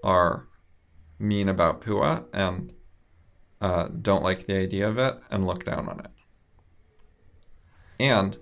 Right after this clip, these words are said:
it's a complete and utter double standard, because women spend way more time studying relationships than men do.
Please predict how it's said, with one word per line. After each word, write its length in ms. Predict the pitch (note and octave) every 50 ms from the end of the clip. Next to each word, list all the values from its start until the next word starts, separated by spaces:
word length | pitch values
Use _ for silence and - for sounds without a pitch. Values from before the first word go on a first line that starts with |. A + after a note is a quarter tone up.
| - _ _ _
it's 160 | - G#2+ - A#2
a 40 |
complete 460 | - - - A2 G#2+ - - C3+ C3 B2+
and 120 | B2+ A#2+
utter 180 | G#2 G2 G2+ G2
double 320 | G2 F#2+ F2+ F#2 F#2 F#2+
standard, 540 | F#2+ - - G2+ F#2 E2+ E2 - G1+ - - - - - _ _ _
because 340 | B2 A2 B2+ A#2 G#2+ - - - - - - -
women 260 | A2 A2+ A#2+ C3 C#3+
spend 380 | C#3+ - - C3 A#2 G#2 G2 F#2+
way 160 | G2 G2 G2
more 160 | G2 G2+ G2+
time 260 | G2+ - G#2 F#2 F#2
studying 340 | F#2 - - F#2+ F#2 F#2 F2+
relationships 680 | F2+ F2+ F2+ F#2 F#2+ - - G2 F2+ - F#2 F#2 - -
than 180 | - F#2+ F#2
men 220 | F2+ G2 G2 F#2 E2
do. 220 | - - -